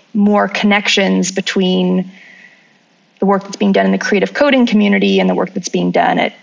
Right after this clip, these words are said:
conferences like kai and, and human computer interaction research and programming languages research, um, and how there can be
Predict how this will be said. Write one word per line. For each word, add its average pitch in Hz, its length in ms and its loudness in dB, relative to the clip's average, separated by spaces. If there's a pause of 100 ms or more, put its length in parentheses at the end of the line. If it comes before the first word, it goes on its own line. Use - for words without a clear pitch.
(240)
conferences 185 480 -4
like - 240 -4
kai - 440 0
and, - 300 -2
and 196 100 -2
human 175 240 -2
computer 180 280 -4
interaction 180 420 -2
research - 480 -2
and 220 140 -2
programming - 380 -2
languages - 440 -2
research, - 640 -2
um, - 380 -2 (500)
and 190 100 2
how 185 200 2
there 175 240 0
can - 220 -2
be 180 340 0